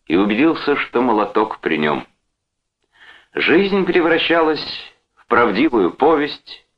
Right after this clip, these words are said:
с плачевно банальным сюжетом. Сбежавший муж возвращается домой —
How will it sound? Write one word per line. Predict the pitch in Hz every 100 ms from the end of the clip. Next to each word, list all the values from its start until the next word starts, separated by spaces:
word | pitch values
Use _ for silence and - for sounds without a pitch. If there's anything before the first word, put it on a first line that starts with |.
| -
с | -
плачевно | - 80 - 113 120 107
банальным | 80 69 78 80 69
сюжетом. | 65 64 64 - 58 _ _ _ _ _ _ _
Сбежавший | 80 80 113 117 170 - 120 107
муж | 87 117 120 -
возвращается | 76 69 76 80 - 107 - -
домой — | 69 69 110 147